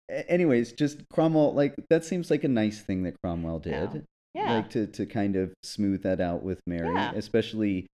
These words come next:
Speaker 1: being, like, the Catholic, you know,
Speaker 2: Mm-hmm.
Speaker 1: who he isn't super, so
Speaker 2: Yeah.
Speaker 1: tick mark for, for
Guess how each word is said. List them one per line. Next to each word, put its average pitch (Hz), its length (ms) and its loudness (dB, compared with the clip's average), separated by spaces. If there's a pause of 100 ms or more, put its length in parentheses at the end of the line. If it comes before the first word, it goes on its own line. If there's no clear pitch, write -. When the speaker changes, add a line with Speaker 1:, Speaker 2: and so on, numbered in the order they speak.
(400)
Speaker 1:
being, 95 360 0
like, 90 220 0 (240)
the 101 60 2
Catholic, 92 680 -4 (160)
you 98 200 -4
know, 80 80 -4
Speaker 2:
Mm-hmm. 285 280 0
Speaker 1:
who 349 140 -2
he 90 180 -4
isn't 85 360 -6 (180)
super, 82 360 -10 (380)
so 85 340 -8 (480)
Speaker 2:
Yeah. 254 320 -4 (120)
Speaker 1:
tick - 220 -8
mark 101 300 -4
for, 101 240 -4
for 87 100 -12